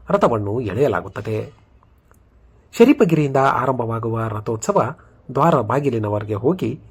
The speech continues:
ಮರಳಿ ಶರೀಫಗಿರಿಗೆ ಬಂದು ಸಂಪನ್ನಗೊಳ್ಳುತ್ತದೆ. ಹಿಂದೂ ಮುಸ್ಲಿಂ ಬಾಂಧವರು ಒಂದಾಗಿ ರಥವನ್ನು ಎಳೆದು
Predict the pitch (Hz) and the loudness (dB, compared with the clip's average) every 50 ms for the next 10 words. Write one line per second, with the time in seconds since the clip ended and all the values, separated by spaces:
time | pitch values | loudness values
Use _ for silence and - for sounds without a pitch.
0 | - _ _ - 185 208 214 208 175 156 151 - - 135 160 170 - 120 110 110 | -20 _ _ 2 4 6 6 6 6 4 2 0 0 0 2 0 0 -2 -2 -4
1 | 107 101 110 101 120 170 208 147 117 135 165 - 156 147 147 - 110 95 95 98 | -4 -4 -2 -2 -2 -2 0 -2 -2 -4 -2 -4 -4 -2 -2 -2 -4 -4 -4 -4
2 | 104 107 107 - 107 104 117 110 110 - - - - - - - - - - _ | -4 -4 -4 -4 -6 -4 -2 -4 -4 -6 -10 -16 -20 -20 -20 -20 -20 -20 -20 _
3 | _ - - - - - - - - - - - - 214 233 233 302 196 139 135 | _ -20 -20 -20 -20 -20 -20 -20 -20 -20 -20 -4 0 2 6 6 6 6 4 2
4 | - - 156 139 117 117 117 117 117 110 120 117 113 110 107 104 101 101 - 113 | 2 2 2 2 2 -2 -4 -4 -4 -4 -2 -2 -2 -2 -2 -2 -2 -2 -4 -4
5 | 131 - - 117 120 127 - - - - 131 135 - 190 151 110 101 98 98 95 | -4 -4 -6 -6 -6 -8 -10 -12 -10 -8 -8 -2 0 0 0 0 -2 -4 -4 -2
6 | 98 139 180 156 113 113 | -2 0 2 2 0 0